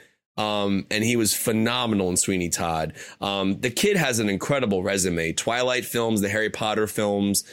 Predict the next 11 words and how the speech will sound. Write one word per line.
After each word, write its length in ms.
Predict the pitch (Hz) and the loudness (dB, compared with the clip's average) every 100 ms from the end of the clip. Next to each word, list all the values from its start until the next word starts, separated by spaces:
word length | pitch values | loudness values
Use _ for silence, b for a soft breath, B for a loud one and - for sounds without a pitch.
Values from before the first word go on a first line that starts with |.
| B - | B -6
um, 180 | 101 101 | -2 0
just 180 | 135 123 | 2 2
in 100 | 120 | 2
terms 340 | 131 117 107 | 2 2 0
of, 100 | 98 | 0
like, 320 | 104 98 - - | 0 -2 -4 -14
the 400 | 98 101 95 98 | -10 -8 -4 -2
sheer 340 | 104 - 123 117 | 0 2 2 2
number 260 | 110 101 | 2 2
of 180 | 92 90 | 0 -2
the 180 | 101 | -4